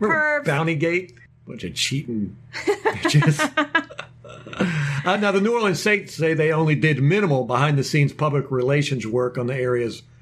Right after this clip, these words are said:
Speaker 1: Roman Catholic sexual abuse crisis, but, uh, attorneys suing the church allege, of course, that hundreds of confidential Saints emails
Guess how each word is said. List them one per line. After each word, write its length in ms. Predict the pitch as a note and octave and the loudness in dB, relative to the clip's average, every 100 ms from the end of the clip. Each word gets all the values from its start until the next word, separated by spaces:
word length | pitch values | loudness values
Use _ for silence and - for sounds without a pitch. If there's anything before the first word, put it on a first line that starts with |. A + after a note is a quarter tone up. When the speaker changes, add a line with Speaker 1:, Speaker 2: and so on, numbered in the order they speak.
| - | -6
Speaker 1:
Roman 340 | C#3+ D3+ D3 C3 | 0 2 2 0
Catholic 460 | - D#3 D3+ C#3+ - | 0 -2 0 -4 -2
sexual 300 | D3+ C#3+ A#2+ | -2 -2 0
abuse 220 | C#3+ D3 | 0 0
crisis, 360 | B2+ A#2 C3 G#2+ | -2 -4 -4 -2
but, 240 | B2 B2 | -2 -2
uh, 140 | A#2 - - - - - | -2 -6 -16 -20 -20 -6
attorneys 540 | C3+ - F#3 E3+ C#3 | -4 0 0 2 0
suing 300 | - F3 D#3+ | 0 2 2
the 80 | C3 | 0
church 360 | A#2 E3 D#3+ - | 0 0 0 0
allege, 400 | B2+ C3+ C3 A2 | 0 2 0 -2
of 120 | - | -6
course, 360 | - C3 B2+ C3 | -2 0 0 -2
that 160 | A#2+ A2 | -6 -2
hundreds 440 | D#3 E3 C#3+ A#2+ | 0 2 2 0
of 80 | A2+ | -2
confidential 540 | D#3 D3+ C#3+ C3+ A#2 | 0 0 0 -2 -4
Saints 300 | - D#3+ D3 | -2 0 0
emails 440 | F3 E3 C#3 C3+ | 0 2 0 -2